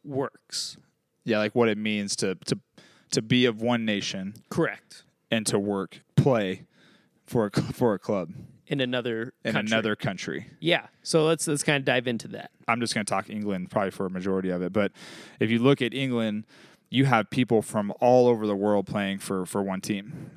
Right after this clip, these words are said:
Speaker 2: um,
Speaker 1: Mm-hmm.
Speaker 2: which I think is why so many people get confused when it comes to international soccer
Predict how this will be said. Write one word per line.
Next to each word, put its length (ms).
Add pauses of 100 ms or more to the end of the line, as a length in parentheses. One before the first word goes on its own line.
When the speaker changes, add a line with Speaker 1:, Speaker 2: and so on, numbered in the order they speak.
Speaker 2:
um, 60 (340)
Speaker 1:
Mm-hmm. 160
Speaker 2:
which 180
I 80
think 380 (340)
is 160
why 180
so 220
many 140
people 300
get 160
confused 560
when 120
it 60
comes 300
to 240
international 640
soccer 580